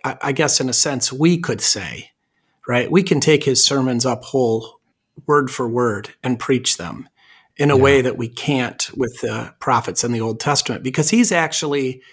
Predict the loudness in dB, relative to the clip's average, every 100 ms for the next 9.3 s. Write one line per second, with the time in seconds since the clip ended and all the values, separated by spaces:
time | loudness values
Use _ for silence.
0 | _ _ -8 0 2 2 2 0 -2 -2
1 | -2 -4 -6 -4 0 0 0 -6 -4 -2
2 | 0 -2 -2 -4 0 2 2 -2 -14 _
3 | _ _ _ _ _ -6 -4 -2 -6 -6
4 | -12 _ 0 4 4 2 -2 -6 -10 -2
5 | -2 4 2 6 4 4 2 4 4 4
6 | 2 2 -4 -4 -4 -4 -4 -4 -2 0
7 | 2 2 0 -2 0 0 -2 -6 -6 2
8 | 2 4 4 4 0 0 -2 0 -2 -2
9 | -2 -2 -4